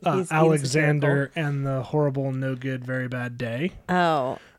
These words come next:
Speaker 2: Uh,
Speaker 1: Right?
Speaker 2: Alexander and the Terrible, Horrible, No Good, Very Bad Day. Yes.
Speaker 1: Right.
Speaker 2: Good
Speaker 1: Sorry,
Speaker 2: book.
Speaker 1: sorry, Alexander, for, for
Speaker 2: I
Speaker 1: screwing
Speaker 2: think that
Speaker 1: that
Speaker 2: there
Speaker 1: up.
Speaker 2: was a movie
Speaker 1: There
Speaker 2: based
Speaker 1: was.
Speaker 2: off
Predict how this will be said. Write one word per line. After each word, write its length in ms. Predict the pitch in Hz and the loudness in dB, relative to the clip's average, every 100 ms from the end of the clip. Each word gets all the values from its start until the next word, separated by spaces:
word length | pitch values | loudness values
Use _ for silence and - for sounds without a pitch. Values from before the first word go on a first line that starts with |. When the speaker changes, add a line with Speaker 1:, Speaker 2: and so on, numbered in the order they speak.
| _ | _
Speaker 2:
Uh, 600 | 196 202 175 143 180 175 - | 0 2 0 0 6 6 4
Speaker 1:
Right? 140 | 170 | 4
Speaker 2:
Alexander 540 | 185 214 233 233 226 208 | 8 8 8 4 4 4
and 100 | 185 | 4
the 60 | |
Terrible, 360 | 185 220 214 202 | 4 4 6 4
Horrible, 440 | - 180 170 170 | 2 2 2 2
No 200 | 170 170 | 4 2
Good, 260 | 170 160 160 | 2 2 2
Very 180 | 151 156 | 2 4
Bad 220 | 151 143 | 4 2
Day. 220 | - - | 0 -2
Yes. 120 | - 160 | 0 4
Speaker 1:
Right. 180 | 175 135 | 4 4
Speaker 2:
Good 80 | |
Speaker 1:
Sorry, 420 | - - 160 160 151 | 2 4 6 6 4
Speaker 2:
book. 100 | - | 2
Speaker 1:
sorry, 240 | 175 160 | 6 6
Alexander, 520 | 151 143 131 135 131 | 6 2 0 -4 -4
for, 320 | 123 - 143 - - | -6 -6 -8 -10 -16
for 160 | - 139 | -10 -10
Speaker 2:
I 20 | |
Speaker 1:
screwing 280 | - 156 190 | -6 -2 0
Speaker 2:
think 120 | 262 | 2
that 60 | 254 | 2
Speaker 1:
that 60 | |
Speaker 2:
there 100 | 202 | 4
Speaker 1:
up. 40 | 180 | 2
Speaker 2:
was 100 | 175 | 0
a 40 | |
movie 520 | 165 143 147 160 165 _ _ _ - | -2 -4 -6 -8 -10 _ _ _ 2
Speaker 1:
There 160 | 196 170 | 6 8
Speaker 2:
based 180 | 147 123 | 6 2
Speaker 1:
was. 20 | |
Speaker 2:
off 140 | 160 | -2